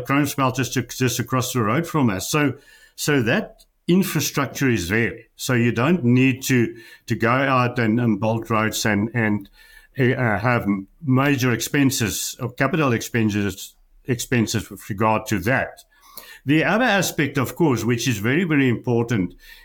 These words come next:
in South Africa, and what that was established by all these majors, is the fact that, um, you know, there's a downstream beneficiation stream, uh, as well.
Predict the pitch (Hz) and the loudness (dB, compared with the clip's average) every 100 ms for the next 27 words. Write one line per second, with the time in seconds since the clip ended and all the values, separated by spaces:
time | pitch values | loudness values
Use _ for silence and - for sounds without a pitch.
0 | _ 151 160 156 143 - 113 120 113 113 | _ 2 2 2 0 0 -4 -2 -2 -2
1 | 110 113 - - 127 117 113 - 135 135 | -2 -4 -8 -4 0 0 0 -4 -2 -2
2 | 131 123 131 127 123 107 - - 175 202 | 0 -2 0 0 0 -2 -2 -2 0 2
3 | 127 - 123 117 120 117 107 92 98 139 | 0 0 0 2 2 2 0 0 0 0
4 | 165 95 - - - - - - _ 180 | 0 -2 -6 -12 -20 -20 -20 -20 _ 0
5 | 202 202 185 - 160 156 - 127 120 - | 2 0 -2 -2 -2 -2 -2 -2 -2 -8
6 | - 143 120 120 123 - - 143 135 131 | -10 -2 0 0 -2 -8 -6 0 2 2
7 | 127 127 120 104 110 139 - 135 131 113 | 2 0 0 0 0 0 -2 2 4 4
8 | 104 110 110 - 107 - 104 107 113 120 | 0 0 0 0 -4 0 0 0 0 0
9 | 101 - - _ - - 156 143 98 85 | 0 -4 -18 _ -10 -2 2 4 2 -2
10 | - 127 113 123 107 98 131 123 95 | -8 -4 -4 -2 -2 0 2 0 -2